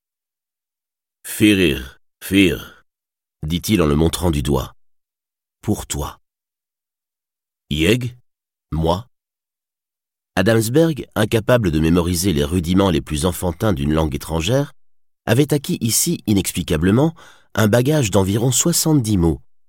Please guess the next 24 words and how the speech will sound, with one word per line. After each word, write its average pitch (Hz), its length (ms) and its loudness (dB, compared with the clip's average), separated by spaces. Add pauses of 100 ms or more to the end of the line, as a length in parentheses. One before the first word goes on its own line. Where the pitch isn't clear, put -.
le 92 180 2
tout 151 380 -4
en 80 160 0
dix-sept 90 380 -2
jours. 62 480 -8 (760)
On 107 80 0
s'exprimait 139 460 0
avec 98 260 0
lui 156 220 -2 (300)
le 95 120 -2
plus 123 160 -6
simplement 131 440 0
possible, 78 640 -4 (260)
avec 90 220 0
force 120 320 -2
geste. - 540 -4 (1700)
De 87 140 0
Paris. 73 500 -2 (440)
Ce - 140 2
papier 120 360 2
venait 98 220 4
de 80 100 0
Paris, 78 400 -2
forcément. 76 600 -4